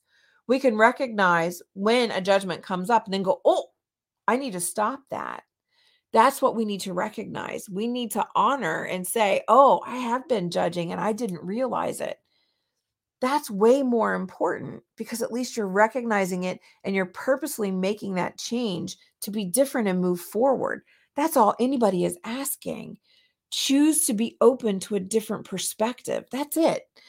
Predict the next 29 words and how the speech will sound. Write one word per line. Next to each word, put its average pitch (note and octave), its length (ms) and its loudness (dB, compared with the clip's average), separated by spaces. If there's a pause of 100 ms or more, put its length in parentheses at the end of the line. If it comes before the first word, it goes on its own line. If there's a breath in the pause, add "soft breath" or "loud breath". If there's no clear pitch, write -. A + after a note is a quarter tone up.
(360 soft breath)
I'm C#4+ 240 4
not C4 380 4
saying C4 640 0 (120)
to G#3 60 -6
you F#3+ 680 0 (240 loud breath)
that G#3 80 8
I G3 100 8
want A3 360 6
you A#3+ 120 -2
to A#3+ 160 -2
believe G#3+ 600 -2 (180)
everything C#4 680 2
that A#3 100 2
I A#3 200 2
believe, F3 460 -4
'cause A#3 100 -10
that's D4 200 -2
bullshit. D4 540 0
I A#3 60 0
don't C#4 140 4
want C#4+ 140 2
everybody C#4+ 360 2
to B3+ 140 -4
believe B3+ 400 -4
the A3 60 -4
same F3+ 340 -2
stuff. G#3+ 420 0 (220)
That's - 160 -10
boring. D4 720 0